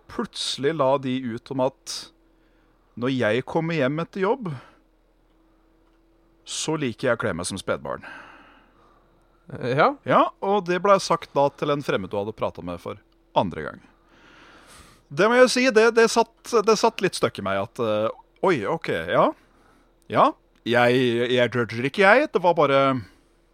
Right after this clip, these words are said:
Speaker 1: hvorfor? <laughs> Hvorfor måtte jeg,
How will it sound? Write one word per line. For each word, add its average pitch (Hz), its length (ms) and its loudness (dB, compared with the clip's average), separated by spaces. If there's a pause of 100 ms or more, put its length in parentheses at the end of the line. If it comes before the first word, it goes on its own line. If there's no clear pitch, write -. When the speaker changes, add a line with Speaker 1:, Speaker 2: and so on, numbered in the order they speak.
(1500)
Speaker 1:
hvorfor? - 1300 -14
<laughs> - 0 - (1300)
Hvorfor - 380 2
måtte 147 260 -2
jeg, 131 520 0